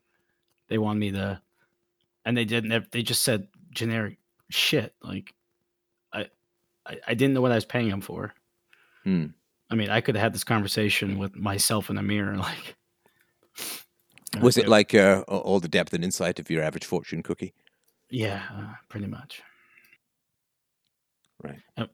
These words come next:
Speaker 1: one of the guys was a jerk. The alcohol specialist I talked to was useless. He was,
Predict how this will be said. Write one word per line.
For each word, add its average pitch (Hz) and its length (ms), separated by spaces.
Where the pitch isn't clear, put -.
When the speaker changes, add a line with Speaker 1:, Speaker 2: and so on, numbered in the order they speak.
Speaker 1:
one 113 160
of 147 60
the 104 60
guys 98 300
was 95 140
a 95 40
jerk. 104 460
The 104 200
alcohol 101 480
specialist - 680
I 95 100
talked 95 340
to 101 100
was 101 180
useless. - 520
He 110 120
was, 101 360